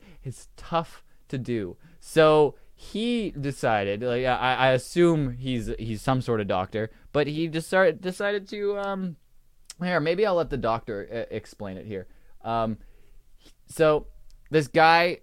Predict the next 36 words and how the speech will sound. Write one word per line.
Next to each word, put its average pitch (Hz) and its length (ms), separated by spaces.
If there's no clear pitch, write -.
shows 151 300
up 156 100
to 180 120
a 175 40
doctor's 147 400
office, 117 440
and 127 420
he 123 160
complains 117 420
that 120 100
his 123 120
back 165 300
hurts. - 400
He's 113 180
like, 127 240
"I, 95 340
I've 117 180
been 113 140
dealing 123 300
with 123 140
this 127 160
for 127 140
a 117 60
little 120 220
while. 131 460
I 107 120
haven't 113 340
been 117 120
able 113 200
to 104 80
solve 123 380
it. 120 260
What 113 320
can 110 120
we 110 100
do?" 98 240